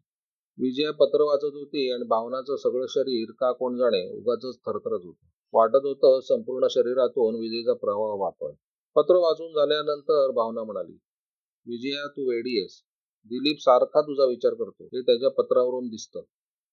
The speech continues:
नुसत्या पैशाकरता त्याला सोडून जाणं हे पटत नाही. हे बघ भावना," विजया तिला समजावत म्हणाली,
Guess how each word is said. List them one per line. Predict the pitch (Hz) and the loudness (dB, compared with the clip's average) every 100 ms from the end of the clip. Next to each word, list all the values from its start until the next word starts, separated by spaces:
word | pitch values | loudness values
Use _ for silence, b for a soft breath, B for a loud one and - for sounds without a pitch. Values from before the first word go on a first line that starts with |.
| _ _ - | _ _ -18
नुसत्या | 117 - 139 | -4 0 2
पैशाकरता | 131 123 131 131 131 139 120 | 2 0 -2 -2 2 4 4
त्याला | 120 127 123 | 4 4 4
सोडून | 123 120 127 135 | 0 -4 -4 -6
जाणं | 131 123 110 110 | -6 0 0 0
हे | 127 | 0
पटत | 123 117 127 - | 2 4 2 0
नाही. | 101 - _ _ _ _ _ | -6 -8 _ _ _ _ _
हे | 127 | 2
बघ | 143 139 | 2 4
भावना," | 117 107 90 76 - | 2 2 -2 -12 -20
विजया | 98 113 | -10 -8
तिला | 113 110 | -6 -6
समजावत | - 104 98 101 95 | -8 -10 -12 -14 -14
म्हणाली, | 87 76 | -18 -18